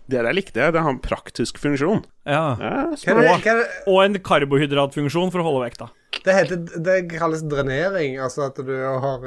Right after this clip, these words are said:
Speaker 3: en full kontroll på det som
Speaker 2: Ja, det er jo
Speaker 3: renner.
Speaker 2: ikke drenering heller da, det er jo mer en absorbasjon.
Speaker 3: En absorbasjon.
Speaker 1: Mm, smart. Eh,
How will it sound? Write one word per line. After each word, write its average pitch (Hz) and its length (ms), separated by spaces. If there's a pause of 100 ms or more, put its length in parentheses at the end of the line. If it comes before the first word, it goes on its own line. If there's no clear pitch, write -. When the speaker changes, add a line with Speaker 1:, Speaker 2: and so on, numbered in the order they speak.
(180)
Speaker 3:
en 139 260
full 143 300
kontroll 127 460
på - 140
det 120 160
som 135 100
Speaker 2:
Ja, 175 180
det 180 80
er 170 80
jo - 0
Speaker 3:
renner. - 80
Speaker 2:
ikke 185 160
drenering 160 500
heller 156 200
da, 190 120
det 170 120
er 156 120
jo 160 60
mer 156 220
en 143 100
absorbasjon. 143 920 (320)
Speaker 3:
En 135 160
absorbasjon. 131 840 (400)
Speaker 1:
Mm, 95 460 (360)
smart. - 400 (720)
Eh, 147 60